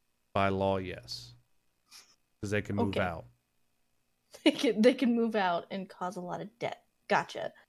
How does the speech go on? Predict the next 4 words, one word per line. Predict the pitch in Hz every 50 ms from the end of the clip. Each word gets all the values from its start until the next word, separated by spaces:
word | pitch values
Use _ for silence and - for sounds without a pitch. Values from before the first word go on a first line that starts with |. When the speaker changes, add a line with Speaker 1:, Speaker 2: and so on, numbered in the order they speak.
| - -
Speaker 1:
Yes. | 101 95 87 - - - - - - - - _ _ _ _ _ _ -
Speaker 2:
<laughs> | 381 370 - - 392 - - 359 349 - - 277 302 - - - - 370 - - - - - _ _ _ _ _
Speaker 1:
But, | - 104 101 98 82 - 120
um, | 120 110 104 101 98 95 90 87 87